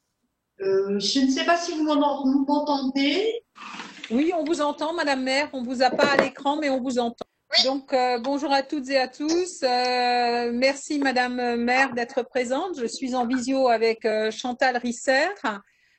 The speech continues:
Speaker 2: Je remercie la presse qui est, qui est très nombreuse ce matin. Euh, merci aussi, euh, pour cette attention toute particulière par rapport aux écoles.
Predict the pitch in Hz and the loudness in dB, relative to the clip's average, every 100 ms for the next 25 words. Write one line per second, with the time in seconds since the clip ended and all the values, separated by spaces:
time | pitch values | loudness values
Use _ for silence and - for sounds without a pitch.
0 | _ 233 247 269 285 - 311 269 247 - | _ -4 0 2 2 0 2 2 0 0
1 | 262 320 - 262 254 247 240 233 233 - | 0 0 -4 -12 -4 2 4 4 0 -6
2 | 240 233 233 285 269 254 269 277 254 233 | -8 2 2 4 -2 2 2 2 -6 -6
3 | 269 240 233 240 247 262 403 698 - - | -6 -2 -2 0 -2 -2 -6 -12 -14 -20
4 | - - 220 220 226 254 - 320 311 277 | -20 -4 0 2 2 -2 -2 -2 0 0
5 | 262 285 311 294 247 240 240 233 247 240 | -4 -4 0 4 4 4 2 0 0 6
6 | 233 262 262 269 262 - 262 262 277 262 | 6 6 0 0 -6 2 2 2 -2 0
7 | 247 - 262 269 262 254 269 269 233 233 | 0 -2 -8 -8 -8 0 0 2 0 0
8 | 233 247 247 233 247 - 240 285 285 | 0 0 0 0 -4 0 0 2 0